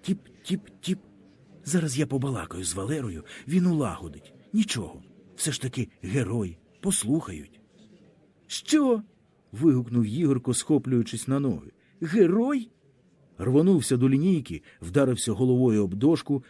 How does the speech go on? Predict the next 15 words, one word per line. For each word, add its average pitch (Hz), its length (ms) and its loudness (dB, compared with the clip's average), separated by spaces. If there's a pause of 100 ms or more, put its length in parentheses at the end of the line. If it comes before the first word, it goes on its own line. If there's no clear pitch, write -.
(140)
і 147 120 2
щосили 135 540 2
закричав: 98 680 -6 (300)
«Ви! 240 420 6 (260)
Ви! 285 540 4 (140)
Чуєте? 277 540 6
Ви!» 220 560 6 (600)
І 110 120 -6
в 110 60 -8
ту 156 180 2
ж 135 100 -2
мить 196 160 2
широка 143 480 2
полулякова 131 640 2
долоня 147 460 4